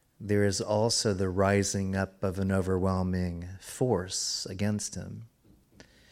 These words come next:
And rather than David being one who succumbs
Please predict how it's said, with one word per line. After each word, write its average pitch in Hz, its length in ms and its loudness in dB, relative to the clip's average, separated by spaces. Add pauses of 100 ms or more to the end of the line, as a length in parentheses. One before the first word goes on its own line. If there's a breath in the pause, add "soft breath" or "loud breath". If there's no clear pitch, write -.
(280 loud breath)
And 101 180 2
rather 110 400 8
than 101 360 2
David 101 640 2
being 95 340 -2
one 95 380 -2 (120)
who 90 320 -6 (680 soft breath)
succumbs 92 1000 -2